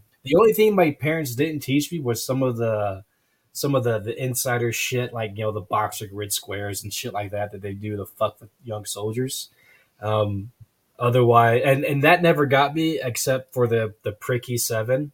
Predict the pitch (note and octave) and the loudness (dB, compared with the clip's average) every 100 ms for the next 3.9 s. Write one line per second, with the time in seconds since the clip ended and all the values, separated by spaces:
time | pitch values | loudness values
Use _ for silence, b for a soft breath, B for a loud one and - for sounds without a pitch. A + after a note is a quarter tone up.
0 | - G#2+ B2 A2+ A2 G#2+ A2 A#2+ A#2+ G2+ | -10 -4 -2 0 0 -2 0 2 2 -2
1 | G2 G2 - G#2 G#2+ G#2 G#2+ G#2+ A2+ A2+ | -4 -8 -12 -12 -10 -8 -8 -6 -6 -4
2 | A2 B2 G#2+ F#2+ G2 G2 G2 _ B B | -2 -2 -4 -6 -8 -10 -14 _ B B
3 | B B B G2 G2+ G2 G2 G2 G2 | B B B -8 -6 -4 -6 -8 -10